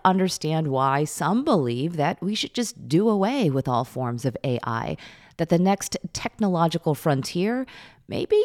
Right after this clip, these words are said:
is best left unexplored. But what about A I and food? I've been vegan for over seven years, and for the most part, it's been pretty easy.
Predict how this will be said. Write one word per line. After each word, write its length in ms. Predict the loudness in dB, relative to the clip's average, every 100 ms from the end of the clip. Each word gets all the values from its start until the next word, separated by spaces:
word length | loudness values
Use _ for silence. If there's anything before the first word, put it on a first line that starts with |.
| 2 0
is 240 | 0 0
best 420 | -2 -2 -2 -4
left 460 | 0 4 4 0 -14 _
unexplored. 840 | -2 -2 -2 -6 -4 -2 -2 -6 -10 _ _ _ _ _ -10
But 160 | -4
what 160 | 0 2
about 340 | 4 2 2 0 0
A 220 | 2 2 0
I 480 | 0 0 -2 -6 -12 _ 2
and 220 | 2 2
food? 480 | 0 -2 -2 -8 -16 _ _ _ _ _ _
I've 220 | 4 4 4
been 180 | 2
vegan 460 | 4 2 2 2 2
for 380 | 0 0 0 0
over 200 | -2 -2
seven 360 | -2 -2 -2 -2
years, 460 | -4 -6 -10 -12 -8
and 340 | -4 0 0 0
for 200 | 2 2
the 100 | 2
most 340 | 2 0 0
part, 360 | -4 -2 -4 -6 -8
it's 280 | -2 -2 -2
been 300 | -2 0 0
pretty 300 | 0 0 2
easy. 580 | 0 0 0 -2 -8